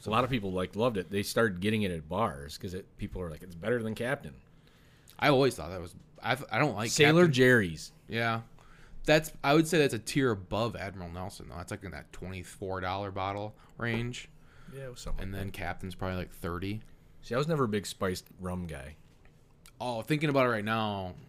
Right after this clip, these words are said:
Speaker 2: uh,
Speaker 1: Gross.
Speaker 2: oh, God. It just, that nasty-ass flavor. <laughs> Just too many bad nights on it, too.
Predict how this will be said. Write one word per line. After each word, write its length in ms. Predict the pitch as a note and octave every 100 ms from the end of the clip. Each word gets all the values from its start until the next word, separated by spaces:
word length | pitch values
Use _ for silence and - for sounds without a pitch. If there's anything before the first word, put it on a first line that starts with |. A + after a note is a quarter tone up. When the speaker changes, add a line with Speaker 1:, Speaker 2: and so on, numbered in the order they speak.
| _ -
Speaker 2:
uh, 280 | A2+ G#2+ F#2 - - - _ _ _ - -
Speaker 1:
Gross. 360 | C#2+ C2+ - - -
Speaker 2:
oh, 320 | A#2+ - - -
God. 320 | G2 F#2 F2 F2
It 80 |
just, 280 | G#2 A#2+ -
that 240 | A2 G#2 A2+
nasty-ass 1000 | G#2+ G#2 A#2 - C3 - G#2 G#2 A2 -
flavor. 580 | G2 F#2+ G#2 A#2+ D3 -
<laughs> 1400 | F#3 - C3+ - - - - G#3+ - - - - -
Just 140 | F3+ E3
too 80 | C#3+
many 120 | A2
bad 240 | G2+ F#2+ F#2
nights 240 | C3 C3
on 100 | D#2+
it, 120 | F2
too. 320 | - A#2+ G2